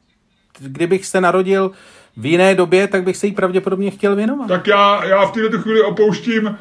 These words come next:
Speaker 2: paradigma kolotočář a můj následující narrativ bude se týkat pouze varietní umělce, teda a majitele varieté, nejen umělce, ale vari-, variété, variété. Ma-, <laughs> ne,
Speaker 1: Já
Speaker 2: majitele
Speaker 1: jsem s tím v
Speaker 2: variété.
Speaker 1: pořádku, já jsem s tím v pořádku, jenom bych tě chtěl,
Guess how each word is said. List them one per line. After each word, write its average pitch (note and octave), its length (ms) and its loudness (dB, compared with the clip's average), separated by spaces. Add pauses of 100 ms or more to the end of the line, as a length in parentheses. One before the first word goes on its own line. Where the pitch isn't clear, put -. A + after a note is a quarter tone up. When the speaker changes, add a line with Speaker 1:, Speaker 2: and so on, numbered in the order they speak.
(100)
Speaker 2:
paradigma G3+ 600 2
kolotočář G3+ 1000 -2 (300)
a E3+ 220 0
můj E3+ 320 0
následující F#3+ 580 0
narrativ F#3+ 440 4
bude F#3+ 260 0
se G3 160 0
týkat - 320 -4
pouze G3+ 220 0 (460)
varietní G#3 320 0
umělce, C4 460 -2
teda E3+ 400 0 (120)
a D3+ 180 -4
majitele F#3 380 2
varieté, A3+ 480 0 (100)
nejen A3 320 -2
umělce, C#3+ 420 -4
ale A#2 180 -6
vari-, E3 240 -2
variété, A3 380 2
variété. D3+ 460 -4 (200)
Ma-, D3 420 0 (200)
<laughs> C#3 40 -6
ne, D3 220 0 (100)
Speaker 1:
Já D3+ 240 2
Speaker 2:
majitele G#3+ 300 4
Speaker 1:
jsem F#3+ 80 2
s F3+ 40 6
tím F3+ 100 6
v - 20 6
Speaker 2:
variété. - 220 4
Speaker 1:
pořádku, B3 580 2
já A#3 160 6
jsem A3+ 140 -4
s A3 40 -6
tím A3+ 120 -4
v A3 40 -8
pořádku, A3+ 340 0
jenom A3 160 2
bych G#3+ 160 -4
tě G#3+ 80 -2
chtěl, G#3 420 0